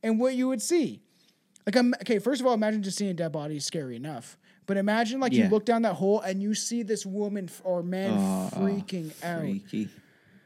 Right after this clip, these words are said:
Speaker 1: Like, and then the time you would take you to, uh, like, dig up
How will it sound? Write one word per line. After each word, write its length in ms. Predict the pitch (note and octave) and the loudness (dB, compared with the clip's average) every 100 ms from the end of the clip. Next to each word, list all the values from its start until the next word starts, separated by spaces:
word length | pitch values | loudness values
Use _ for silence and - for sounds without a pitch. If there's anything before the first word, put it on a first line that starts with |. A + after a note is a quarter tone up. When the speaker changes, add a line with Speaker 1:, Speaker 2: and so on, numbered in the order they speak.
| _ _ - | _ _ -4
Speaker 1:
Like, 160 | G3+ G3+ | 0 4
and 160 | A#3+ | 4
then 100 | B3 | 4
the 80 | A3 | 2
time 400 | F#3+ A#3 C#4+ D4+ | 2 4 6 6
you 140 | C#4+ | 4
would 160 | C4+ A3 | 2 0
take 340 | - G#3 A3 | 4 4 4
you 200 | F#3 G3+ | 0 -2
to, 240 | G#3 G3 D#3+ - _ _ | 0 -2 -4 -10 _ _
uh, 60 | E3+ D#3+ E3 _ | -12 -12 -18 _
like, 320 | F3+ F3 D#3+ D3 | -4 -4 -6 0
dig 240 | G3+ G3 G3 | 2 2 -2
up 220 | E3+ F#3+ | -2 -2